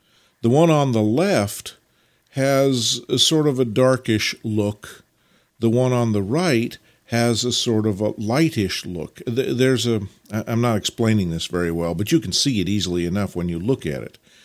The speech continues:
They're exactly the same carving, photographed with exactly the same light, but because the angle of the camera lens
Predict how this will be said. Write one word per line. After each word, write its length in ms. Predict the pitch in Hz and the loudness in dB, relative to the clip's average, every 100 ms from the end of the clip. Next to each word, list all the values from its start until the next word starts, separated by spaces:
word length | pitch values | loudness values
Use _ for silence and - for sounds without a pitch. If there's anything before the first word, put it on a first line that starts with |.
| _ _ | _ _
They're 180 | - 123 | 2 4
exactly 600 | 117 98 127 185 190 190 | 2 0 0 0 0 0
the 100 | 160 | 0
same 560 | 139 - 139 131 127 127 - | -2 -2 -2 -2 -4 -6 -12
carving, 760 | - 143 139 92 69 65 107 - _ _ _ _ _ _ | -6 0 0 0 -4 -6 -10 -14 _ _ _ _ _ _
photographed 720 | - 156 165 143 127 123 - - - | 0 2 4 2 0 0 -4 -16 -2
with 220 | 123 113 | 0 2
exactly 640 | 123 101 127 170 180 156 143 | -2 -2 0 0 0 -2 0
the 120 | 131 | 0
same 360 | - 120 113 | 0 0 0
light, 540 | 107 123 160 87 - - _ _ _ _ | 0 -2 -2 -4 -6 -16 _ _ _ _
but 160 | 123 | -2
because 420 | 139 135 - 202 160 | -2 -2 0 2 2
the 220 | 131 - | 0 0
angle 580 | 139 170 196 156 123 120 | 2 4 4 6 4 4
of 240 | 120 104 98 | 0 -2 -4
the 100 | 95 | -6
camera 760 | _ - - 175 165 123 85 | _ -8 -2 2 2 2 0
lens 580 | 82 92 90 85 87 | -2 -2 -2 -2 -4